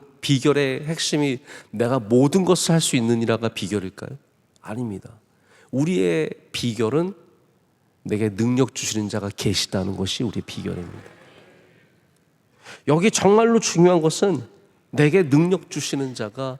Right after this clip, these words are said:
살아계시고 역사하시고 나를 사랑하시고 나와 함께 하시다는 것. 이것이 우리의 비결입니다. 그리스도인의 가장 큰 비결이며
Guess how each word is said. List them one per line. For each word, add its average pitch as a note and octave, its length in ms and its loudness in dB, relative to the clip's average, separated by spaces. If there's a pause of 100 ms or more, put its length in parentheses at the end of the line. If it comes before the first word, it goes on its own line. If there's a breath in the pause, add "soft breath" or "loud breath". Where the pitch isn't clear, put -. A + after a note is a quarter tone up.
살아계시고 A#2+ 920 -4 (520 soft breath)
역사하시고 G#2 880 -8 (140)
나를 G2+ 240 -4
사랑하시고 D#3+ 840 -2 (460 soft breath)
나와 F#2 260 -6
함께 F3 300 -4
하시다는 F#2+ 500 -8
것. - 160 -16 (840 loud breath)
이것이 E3+ 400 4
우리의 C3 320 2
비결입니다. G#2+ 880 -4
그리스도인의 F3 760 2
가장 - 460 -2
큰 F3+ 300 0
비결이며 B2 760 0